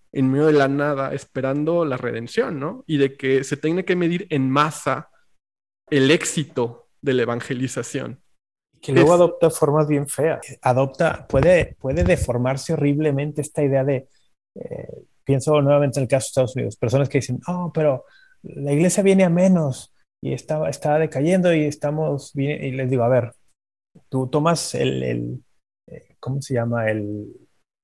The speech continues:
Speaker 2: el libro de las estadísticas de la iglesia anual, eh, el anuario pontificio,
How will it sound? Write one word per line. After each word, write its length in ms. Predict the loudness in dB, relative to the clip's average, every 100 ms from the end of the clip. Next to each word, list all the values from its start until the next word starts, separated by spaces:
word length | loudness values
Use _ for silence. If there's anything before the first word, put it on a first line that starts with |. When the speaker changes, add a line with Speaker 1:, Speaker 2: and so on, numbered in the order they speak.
| _ _ _ _ _ _ -18 -8
Speaker 2:
el 100 | -2
libro 300 | 0 2 2
de 80 |
las 160 | 2 0
estadísticas 680 | -4 -2 -2 -2 -4 -2 0
de 80 |
la 80 | 2
iglesia 380 | 2 2 2 0
anual, 440 | 2 0 0 -2 -8
eh, 140 | -14 -18 -14 -12 0
el 80 | 2
anuario 340 | 4 4 4
pontificio, 640 | 2 -2 -2 -4 -4 -8